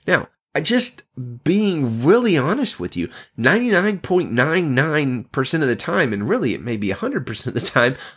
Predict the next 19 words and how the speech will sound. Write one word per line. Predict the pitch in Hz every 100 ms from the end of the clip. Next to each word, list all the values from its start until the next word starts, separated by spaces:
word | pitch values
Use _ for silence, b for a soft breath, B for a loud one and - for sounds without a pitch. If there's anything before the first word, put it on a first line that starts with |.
| -
I | 285
struggle | 277 - 254 277 247 143
with | 147 165
what | 220 214
Paul's | - 202 254 -
talking | - 320 - 180
about | 120 104 -
here. | - 87 - -
Because | 160 214 196
here's | 233 277 269
the | 285
thing, | - 311 160 - _
I | 160 240 285
never, | 220 202 220 151 87 113
or | - 120 120 117 -
at | 117 101
least | 123 120
almost | 131 160 107 90
never | 95 85 110 127